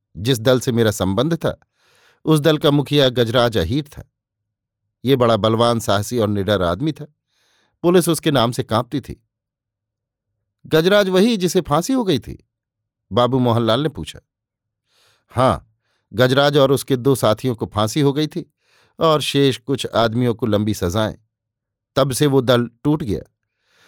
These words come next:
हाँ, तो एक बार ऐसा संयोग हुआ कि एक गांव में मालदार वैश्य रहता था।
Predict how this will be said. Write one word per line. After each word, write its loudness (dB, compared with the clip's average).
हाँ, 4
तो 2
एक 2
बार 2
ऐसा 0
संयोग -2
हुआ -2
कि 2
एक 2
गांव 2
में 2
मालदार 2
वैश्य -2
रहता -4
था। -16